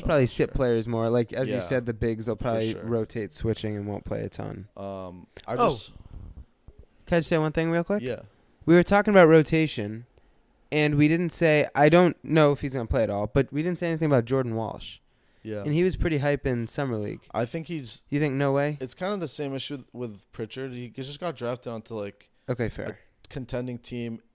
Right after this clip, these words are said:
Speaker 1: and we just signed O'Shea Brissett and Lamar Stevens, which I
Speaker 2: Yeah.
Speaker 1: feel like are the exact same type of players. And
Speaker 2: Yeah, yeah, yeah, yeah.
Speaker 1: so it will definitely be tough for him to get in. But if he can outplay one of those guys
Speaker 2: Yeah.
Speaker 1: in camp or something, I feel like he could get some minutes.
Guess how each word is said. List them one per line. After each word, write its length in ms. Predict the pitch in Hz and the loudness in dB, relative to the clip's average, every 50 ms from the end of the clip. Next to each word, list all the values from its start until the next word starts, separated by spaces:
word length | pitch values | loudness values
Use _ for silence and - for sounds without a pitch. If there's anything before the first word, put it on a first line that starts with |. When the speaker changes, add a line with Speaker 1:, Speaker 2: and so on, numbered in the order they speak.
| _ - | _ -10
Speaker 1:
and 180 | 123 123 120 | -8 -6 -6
we 80 | 123 123 | -6 -6
just 200 | 113 147 143 - | -8 -8 -10 -8
signed 200 | - 160 160 139 | -8 -8 -8 -6
O'Shea 260 | 110 127 127 - 139 | -8 -8 -8 -8 -8
Brissett 340 | 127 123 120 - - 131 95 | -8 -8 -10 -8 -6 -6 -6
and 360 | 78 113 117 120 120 113 107 - _ _ _ _ _ - | -6 -8 -8 -8 -8 -10 -14 -18 _ _ _ _ _ -12
Lamar 240 | 117 117 117 117 113 | -10 -8 -6 -6 -6
Stevens, 360 | 110 - - 113 117 123 117 | -8 -10 -12 -10 -10 -10 -12
which 100 | 123 113 | -10 -10
I 20 | 113 | -10
Speaker 2:
Yeah. 60 | 110 | -10
Speaker 1:
feel 180 | - - 127 127 | -10 -8 -8 -8
like 100 | 131 131 | -6 -4
are 100 | 131 117 | -4 -4
the 80 | 113 | -4
exact 340 | 107 98 104 110 117 110 - | -6 -8 -8 -10 -10 -10 -10
same 160 | - 117 110 | -12 -14 -14
type 140 | 107 - 107 | -12 -12 -12
of 120 | 104 101 | -12 -12
players. 300 | _ - 107 104 104 98 | _ -12 -12 -10 -10 -8
And 100 | 110 127 | -4 0
Speaker 2:
Yeah, 240 | 123 120 110 104 104 | 2 2 4 4 2
yeah, 240 | 104 107 113 110 104 | 2 2 2 2 0
yeah, 160 | 98 98 98 | 0 -4 -6
yeah. 300 | 104 - - 50 50 - 131 _ _ | -6 -8 -8 -8 -10 -10 -14 _ _
Speaker 1:
so 260 | - - - 123 120 117 | -16 -10 -6 -4 -4 -4
it 20 | |
will 160 | 117 113 117 | -4 -6 -6
definitely 340 | 113 113 135 147 - - 175 | -6 -6 -6 -6 -6 -10 -12
be 120 | 156 143 | -10 -12
tough 220 | 123 - 135 131 - | -10 -8 -8 -8 -6
for 80 | - | -6
him 80 | 127 117 | -6 -6
to 60 | 113 | -6
get 160 | 101 110 110 | -6 -4 -4
in. 160 | 117 110 104 90 - | -4 -6 -6 -8 -8
But 100 | 135 123 | -6 -6
if 140 | 120 - - | -6 -8 -10
he 100 | 143 139 | -14 -10
can 160 | - 180 143 | -10 -8 -6
outplay 560 | - 120 123 107 - - - 123 123 123 120 | -4 -6 -6 -6 -10 -12 -8 -6 -4 -4 -4
one 160 | 117 117 110 | -4 -4 -6
of 100 | 107 101 | -8 -8
those 220 | 101 107 107 101 - | -6 -8 -8 -8 -10
guys 580 | - 104 104 101 101 101 98 - - - - _ _ _ _ - | -10 -10 -10 -10 -12 -14 -14 -16 -16 -18 -20 _ _ _ _ -12
Speaker 2:
Yeah. 260 | - - - - - - - _ | -10 -10 -10 -10 -14 -18 -20 _
Speaker 1:
in 140 | - 107 104 | -14 -14 -14
camp 400 | - - - 107 107 110 101 - | -14 -10 -10 -8 -8 -8 -10 -12
or 60 | 117 | -14
something, 500 | - - 120 120 - 127 131 127 120 113 | -12 -12 -12 -12 -10 -12 -12 -10 -10 -12
I 40 | 104 | -14
feel 160 | - - 110 | -10 -10 -10
like 80 | 107 101 | -10 -10
he 120 | - 113 | -12 -14
could 140 | 101 110 104 | -12 -12 -10
get 200 | 101 104 104 101 | -10 -10 -10 -12
some 300 | - - 101 104 98 101 | -12 -14 -14 -14 -14 -14
minutes. 500 | 104 101 101 101 101 101 - - - - | -14 -14 -14 -14 -14 -16 -16 -18 -18 -20